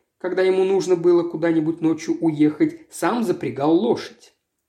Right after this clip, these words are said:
Зедек утверждал, что лошадь закладывали той ночью, хотя утром всё было на месте, а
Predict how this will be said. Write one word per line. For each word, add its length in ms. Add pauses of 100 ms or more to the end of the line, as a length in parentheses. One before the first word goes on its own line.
Зедек 440
утверждал, 520
что 440
лошадь 540
закладывали 640
той 280
ночью, 640 (120)
хотя 380
утром 340
всё 240
было 200
на 160
месте, 540 (200)
а 180